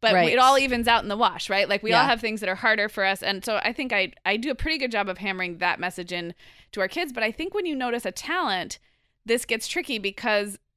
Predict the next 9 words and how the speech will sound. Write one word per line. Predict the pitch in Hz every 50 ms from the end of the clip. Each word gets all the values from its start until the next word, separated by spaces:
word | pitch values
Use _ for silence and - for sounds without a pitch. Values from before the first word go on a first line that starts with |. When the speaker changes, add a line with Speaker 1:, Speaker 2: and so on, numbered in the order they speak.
| _ -
Speaker 1:
on | 208 214 220
the | 208 208
one | 202 208 226 247 269
hand, | 294 277 285 269 226 208 208 202
nurturing | 202 208 214 - - 226 208 202
and | 196 190 196
supporting | - 202 190 - - 220 208 202 202 190
and | 180 185 -
celebrating | 196 185 185 185 175 185 175 175 175 175 170 170 175 175 175